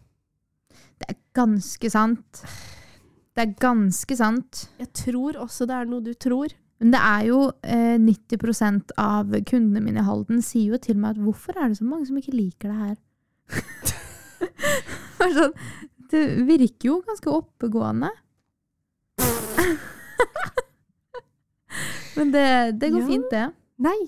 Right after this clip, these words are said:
Speaker 2: altså.
Speaker 1: Altså, jeg er ikke sint, jeg. Jeg er ikke bitter. Men, eh, jeg tenker egentlig at det er good for i dag, jeg.
Speaker 2: Ja.
Speaker 1: Jeg er happy.
Speaker 2: Det er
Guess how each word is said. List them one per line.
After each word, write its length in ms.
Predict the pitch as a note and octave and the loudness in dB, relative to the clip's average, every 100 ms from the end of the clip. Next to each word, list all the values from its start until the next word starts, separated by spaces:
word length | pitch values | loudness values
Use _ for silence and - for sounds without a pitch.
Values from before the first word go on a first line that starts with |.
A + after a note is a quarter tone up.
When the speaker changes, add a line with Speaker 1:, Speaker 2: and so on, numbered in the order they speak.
| B3+ | -8
Speaker 2:
altså. 240 | A3+ - G3 G3+ - _ _ _ _ _ | -10 -8 -10 -10 -18 _ _ _ _ _
Speaker 1:
Altså, 220 | A#3+ - A3 | -20 -18 -16
jeg 80 | - - _ _ _ | -16 -20 _ _ _
er 40 | |
ikke 180 | - C4+ | -10 -8
sint, 320 | - B3+ A#3 | -2 0 0
jeg. 240 | A#3 B3 - _ _ _ _ - - _ _ - | -4 -6 -8 _ _ _ _ -20 -20 _ _ -6
Jeg 80 | A3+ | -2
er 40 | B3+ | -2
ikke 160 | B3+ | 0
bitter. 420 | B3+ B3+ - B3 B3 - _ _ _ _ _ _ _ _ _ _ - | -2 -2 -2 -2 -2 -8 _ _ _ _ _ _ _ _ _ _ -10
Men, 340 | D#4 E4 E4 E4 | -4 -2 -2 -2
eh, 180 | D#4+ | -2
jeg 120 | D4 D4+ | -2 -4
tenker 280 | F#4 D#4+ C#4+ | -6 -4 -4
egentlig 240 | A#3+ B3 | -4 -4
at 100 | A3+ A#3 | -6 -4
det 80 | A#3+ | -2
er 180 | A#3+ A#3 G#3+ | 0 -2 -2
good 220 | A#3 G#3 | -4 -4
for 120 | A#3+ | -4
i 60 | A3+ | -2
dag, 160 | A3+ | -2
jeg. 120 | C#4 F#4 _ _ - | -4 -8 _ _ -8
Speaker 2:
Ja. 200 | A#4+ F#4+ - _ _ _ | -6 -6 -8 _ _ _
Speaker 1:
Jeg 80 | C#4 | -2
er 40 | C4+ | 0
happy. 360 | C4 C#4 D4+ - _ _ _ _ _ _ | 0 0 -2 -4 _ _ _ _ _ _
Speaker 2:
Det 80 | F4 | -4
er 100 | C#4+ | -2